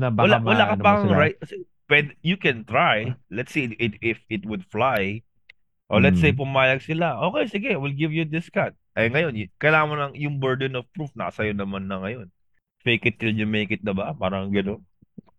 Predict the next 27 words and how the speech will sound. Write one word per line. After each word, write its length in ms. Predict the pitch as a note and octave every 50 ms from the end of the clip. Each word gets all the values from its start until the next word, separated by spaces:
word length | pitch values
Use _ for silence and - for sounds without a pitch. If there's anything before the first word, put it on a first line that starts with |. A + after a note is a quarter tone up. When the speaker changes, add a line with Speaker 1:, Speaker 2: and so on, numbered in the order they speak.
| _
Speaker 2:
So, 160 | - D3 D3
yun 240 | D#3 D#3+ E3 D#3+ D3
nga, 240 | B2+ A#2+ A#2+ - - _ _ _ _ _ _ _ _ _ _ _ _ _ _ _
dapat 380 | - G2+ G2+ G2+ F#2 A2+ G#2
ma-solve 340 | G#2+ F#2+ F#2+ - G#2+ G2 F#2
mo 140 | F2+ F#2 F2+
talaga 320 | - F#2+ F2+ F2 E2+ F2
muna 400 | E2 E2+ E2 D#2 D#2 D#2 D#2 D2
yan. 40 | C#2+ - _ _ _ _ _ _ _ _ _ -
Kasi 160 | G2+ - C3
maraming 560 | B2 A#2+ A#2 A2+ A2+ A2 A2 A2+ A#2+ A#2 A2+
Pilipino, 580 | - A#2+ A2 G#2+ G#2+ G2+ - A2 A2 A2 A2 G2+
at 80 | -
alam 160 | - A#2+ A#2+
mo, 140 | B2+ C3 B2
mga, 280 | A#2+ A2+ A2 A2 A2 G#2+ G#2 G2+ G2 F#2
mga 180 | F#2 F#2 F#2 F#2 F2+
brad, 280 | F2 F#2 F2+ F2 E2+ D#2+ - _ _ _ _ _ _ _ - - _ _ _ _ _ _
pag, 320 | _ - G2+ G2+ G2 G2
lo-, 240 | G2+ G2+ G2+ G2 F#2
kunyari, 480 | - G#2 G#2 G2+ G2 G2 G#2+ G#2 G2 - -
sa 160 | _ _ - F2+
labas, 400 | F2 F2 E2+ D#2+ F2+ F2 E2+ -
gabi, 460 | _ F#2 E2 D#2+ D#2+ E2 D#2 D#2+ D#2+ _ _ _ _ _ _ _ _
uwi 240 | - E2 F2+ F#2 F2
kami 320 | - F#2 F2+ F#2 F#2 F2+
galing 320 | F#2 F2 E2+ E2+ E2+ E2